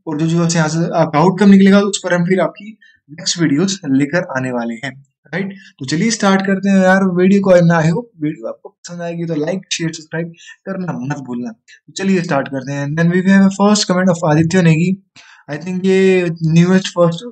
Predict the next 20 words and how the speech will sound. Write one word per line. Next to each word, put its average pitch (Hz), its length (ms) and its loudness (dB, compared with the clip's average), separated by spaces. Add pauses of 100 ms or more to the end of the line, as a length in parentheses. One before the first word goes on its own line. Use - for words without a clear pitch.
was, 160 200 -2
why 160 260 -2
sorted 156 520 -2
है। 196 60 -4 (540)
तो - 20 -16
can 180 200 -8
we 190 80 -2
get 196 180 -4
class 180 200 2 (140)
twelfth, 180 380 0 (180)
can 175 120 2
we 190 140 2
get 196 100 2 (100)
C 175 80 4
S 170 120 0
with 190 200 0
class 170 280 2
twelfth 180 440 -4
board 175 220 0
with 180 140 0